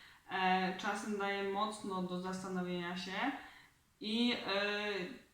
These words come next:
dla większości osób będzie trochę zbyt taka może egoistyczna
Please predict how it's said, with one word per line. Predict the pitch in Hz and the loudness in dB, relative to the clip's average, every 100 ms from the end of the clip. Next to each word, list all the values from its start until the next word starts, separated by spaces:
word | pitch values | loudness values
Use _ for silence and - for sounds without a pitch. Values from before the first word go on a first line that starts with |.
| _ _ | _ _
dla | 180 196 196 | 0 2 2
większości | 208 214 220 220 - 240 | 2 -2 -4 -4 -4 -2
osób | 214 220 208 185 | -2 -2 -4 0
będzie | 196 208 202 | 0 0 -4
trochę | 196 196 190 196 190 190 196 - - _ _ _ _ _ _ _ _ _ _ _ _ | -2 -2 -2 -2 -2 -2 -4 -10 -18 _ _ _ _ _ _ _ _ _ _ _ _
zbyt | 190 180 185 185 185 | -8 -4 -2 -2 -2
taka | 180 175 170 175 - | -2 2 2 0 -4
może | 185 185 | -4 -2
egoistyczna | 180 180 180 175 185 214 214 - 269 294 | -2 -2 -2 -2 -4 -8 -10 -6 -2 -2